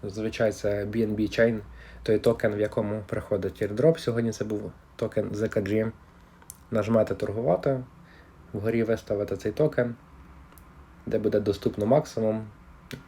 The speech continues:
розмістити ордер і вже продасте його, отримаєте долар. Якщо будуть якісь питання, можете в особисті питати.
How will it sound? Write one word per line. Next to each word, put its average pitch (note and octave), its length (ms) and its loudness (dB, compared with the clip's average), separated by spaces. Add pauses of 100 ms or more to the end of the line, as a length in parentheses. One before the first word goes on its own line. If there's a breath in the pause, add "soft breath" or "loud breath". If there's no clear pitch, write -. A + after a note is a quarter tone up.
(160)
розмістити A2+ 580 2
ордер C3 280 6
і C3 160 0
вже A2 240 6
продасте G2+ 520 0
його, A2 200 2
отримаєте G#2+ 600 0
долар. F#2+ 400 0 (1040 loud breath)
Якщо - 260 -2
будуть A#2 520 0
якісь - 220 -6
питання, G#2+ 340 0
можете G#2 320 -4
в G2+ 60 -6
особисті D3 440 -2
питати. A2+ 480 2